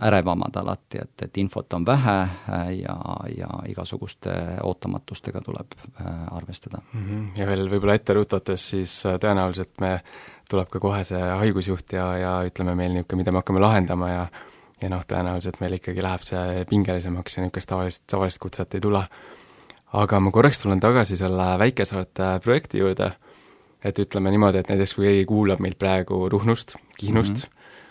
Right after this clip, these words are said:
Speaker 2: et, äh, et mis olukorras või mis, ütleme, haigusseisundite korral siis nad võivad oodata, et neile kopter järgi tuleb?
Speaker 1: Noh, enamasti on ikkagi traumad, äh, sellised, äh,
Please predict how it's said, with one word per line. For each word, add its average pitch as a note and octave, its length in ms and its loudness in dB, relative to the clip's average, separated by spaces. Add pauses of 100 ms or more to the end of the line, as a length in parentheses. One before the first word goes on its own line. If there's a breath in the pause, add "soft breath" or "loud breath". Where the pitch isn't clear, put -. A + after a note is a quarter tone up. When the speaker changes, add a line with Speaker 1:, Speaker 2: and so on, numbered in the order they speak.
(200 loud breath)
Speaker 2:
et, - 300 -6
äh, F#2+ 440 2
et - 80 -20 (100)
mis A#2+ 280 6
olukorras F#2+ 500 6
või G2+ 160 4
mis, A2+ 180 0
ütleme, F#2+ 600 4 (120)
haigusseisundite G#2 800 4
korral G2 320 4
siis F#2 360 -4 (460 loud breath)
nad G2+ 120 -4
võivad G2 240 2
oodata, G#2 340 4
et F2+ 120 -4
neile F#2+ 160 0
kopter G2 320 -4
järgi F#2+ 220 -4
tuleb? G2+ 240 -6 (960 loud breath)
Speaker 1:
Noh, A#2+ 220 6
enamasti B2+ 440 4
on G#2+ 100 6
ikkagi G2 500 4
traumad, B2+ 720 4 (220)
äh, G2+ 440 2
sellised, G2 800 -4
äh, G2 640 4